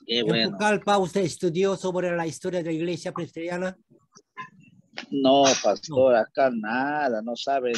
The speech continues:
Speaker 1: de
Speaker 2: Ah.
Speaker 1: eso, ¿ah?
Speaker 2: <laughs>
Speaker 1: Porque es que, es que la mayoría de, de profesores de Pucallpa no,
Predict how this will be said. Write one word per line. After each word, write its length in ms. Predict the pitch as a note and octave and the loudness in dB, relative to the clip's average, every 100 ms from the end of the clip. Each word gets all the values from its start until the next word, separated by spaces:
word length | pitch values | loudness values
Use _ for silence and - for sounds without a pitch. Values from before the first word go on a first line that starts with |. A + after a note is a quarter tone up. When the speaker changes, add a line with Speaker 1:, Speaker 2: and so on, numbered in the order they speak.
| A2 | -4
Speaker 1:
de 100 | A2+ | -2
Speaker 2:
Ah. 200 | B2 C3+ | -2 -2
Speaker 1:
eso, 280 | A#2+ A#2+ A#2+ | -4 -4 -2
¿ah? 140 | - | -2
Speaker 2:
<laughs> 240 | D#3 C3 A#2+ | -4 -6 -6
Speaker 1:
Porque 140 | - - _ _ _ _ - | -8 -20 _ _ _ _ -2
es 200 | E3+ - | 0 0
que, 220 | F3+ - | -2 -2
es 260 | F3+ F3+ - | 0 -2 0
que 300 | F3 E3 D#3 | 2 2 2
la 120 | D#3 | 2
mayoría 480 | D#3+ E3+ F3+ G3+ E3+ | 2 2 2 2 2
de, 200 | D3 B2+ | 0 -4
de 220 | A#2+ C3+ | -8 -8
profesores 680 | - C#3 C#3 - D#3+ D3 B2+ | -8 -8 -8 -4 -2 -2 -6
de 100 | B2+ | -14
Pucallpa 600 | - - D3+ D3+ D#3 D#3+ | -16 -6 -6 -2 -4 -4
no, 200 | D3+ | -6